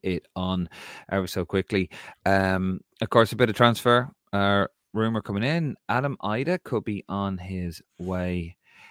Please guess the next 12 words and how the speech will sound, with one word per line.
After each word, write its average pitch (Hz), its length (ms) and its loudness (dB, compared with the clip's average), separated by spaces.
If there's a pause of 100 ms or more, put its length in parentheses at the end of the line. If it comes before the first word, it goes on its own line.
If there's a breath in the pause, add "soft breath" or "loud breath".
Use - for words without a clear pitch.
(440 soft breath)
to, 90 720 2
uh, 85 340 -2
Celtic. 131 560 2
I 73 80 -4
saw 73 320 -6
that. 98 300 2
It, 90 260 -8 (220)
that's 95 240 -6
just - 200 -10
popped - 340 -12
up, 110 180 -4
man. 185 640 -4